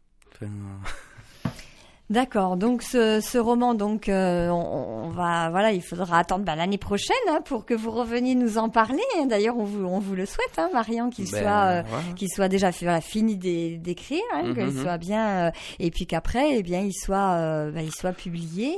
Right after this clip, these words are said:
Speaker 2: euh.
Speaker 1: Voilà, l'essentiel, et c'est là, c'est là aussi où
Speaker 2: Pour qu'il
Speaker 1: réside
Speaker 2: soit lu par tous, quoi,
Speaker 1: Ouais,
Speaker 2: parce que bon,
Speaker 1: ou
Speaker 2: le travail d'écriture, c'est un travail solitaire,
Speaker 1: Mhm.
Speaker 2: mais après, c'est,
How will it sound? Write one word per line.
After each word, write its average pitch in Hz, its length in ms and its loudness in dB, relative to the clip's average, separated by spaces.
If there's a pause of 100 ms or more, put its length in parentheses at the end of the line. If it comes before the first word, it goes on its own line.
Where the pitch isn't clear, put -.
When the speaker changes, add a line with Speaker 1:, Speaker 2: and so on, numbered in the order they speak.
(140)
Speaker 2:
euh. 180 80 -2
Speaker 1:
Voilà, 160 180 10
l'essentiel, 135 600 0
et 117 60 0
c'est - 180 -8
là, 107 480 0
c'est - 160 -12
là 113 100 0
aussi 113 340 -6
où 117 60 -2
Speaker 2:
Pour 110 120 0
qu'il 110 80 0
Speaker 1:
réside 110 100 -2
Speaker 2:
soit 226 100 4
lu 220 160 0
par 214 220 -2
tous, - 360 -2
quoi, 226 180 2
Speaker 1:
Ouais, 120 40 6
Speaker 2:
parce 139 280 8
que - 40 4
bon, 110 220 2
Speaker 1:
ou - 20 -2 (220)
Speaker 2:
le 208 80 0
travail 233 240 4
d'écriture, 247 480 -2
c'est - 180 -4
un 185 80 -2
travail 190 300 -2
solitaire, 214 560 0
Speaker 1:
Mhm. - 20 0
Speaker 2:
mais 202 80 2
après, 226 320 0
c'est, 196 300 -6